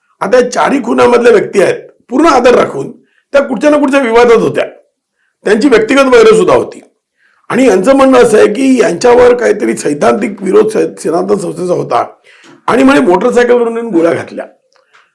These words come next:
जे पिस्तुलातून खून होतात किंवा बंदुकीने खून होतात, त्यामध्ये एखादा व्यक्ती रागाच्या भरात पिस्तूल झाडतो ओळखीच्या माणसावर, की हा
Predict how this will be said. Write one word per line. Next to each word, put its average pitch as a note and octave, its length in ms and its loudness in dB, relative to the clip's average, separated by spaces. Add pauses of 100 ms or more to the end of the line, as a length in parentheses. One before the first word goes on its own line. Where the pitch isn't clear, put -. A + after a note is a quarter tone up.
(240)
जे D4+ 340 0
पिस्तुलातून C4+ 680 -2
खून A#3+ 180 -6
होतात G3+ 220 -2
किंवा G2 220 -2
बंदुकीने F3+ 460 -6
खून C#3 180 -12
होतात, B2+ 280 -4 (640)
त्यामध्ये C4+ 360 0
एखादा C4 260 0
व्यक्ती C4+ 340 -2
रागाच्या A3+ 440 0
भरात G#3+ 200 -2
पिस्तूल G#3+ 380 -6
झाडतो - 540 -6 (280)
ओळखीच्या G#3 380 -4
माणसावर, C#3 440 -4 (1400)
की B3 100 -2 (520)
हा - 240 -6